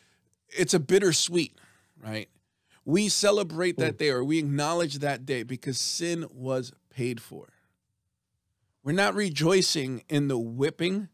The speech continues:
Speaker 1: in the cat and nines, in, in everything
Speaker 2: Mm-hmm.
Speaker 1: that happened to Jesus.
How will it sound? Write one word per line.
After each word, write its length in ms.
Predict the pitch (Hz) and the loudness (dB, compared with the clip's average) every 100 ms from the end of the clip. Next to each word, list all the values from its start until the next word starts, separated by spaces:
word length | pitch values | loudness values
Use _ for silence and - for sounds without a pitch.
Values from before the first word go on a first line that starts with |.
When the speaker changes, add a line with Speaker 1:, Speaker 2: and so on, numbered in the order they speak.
| _ _ _ _ _ | _ _ _ _ _
Speaker 1:
in 180 | 147 143 | -2 -2
the 100 | 117 | -4
cat 380 | - 175 185 185 | -2 0 0 0
and 100 | 190 | 0
nines, 440 | 170 170 160 151 - - _ - | 2 2 0 -4 -10 -20 _ -4
in, 240 | 151 139 | -4 -2
in 180 | 131 135 - | -6 -6 0
everything 760 | 208 220 233 220 160 127 196 | 0 0 -4 -2 -2 0 0
Speaker 2:
Mm-hmm. 40 | 180 | 2
Speaker 1:
that 140 | 165 | -2
happened 520 | 139 156 170 - 156 | 0 2 2 2 -2
to 100 | 139 | -2
Jesus. 640 | 147 151 156 113 - - | -4 -2 -4 -4 -10 -16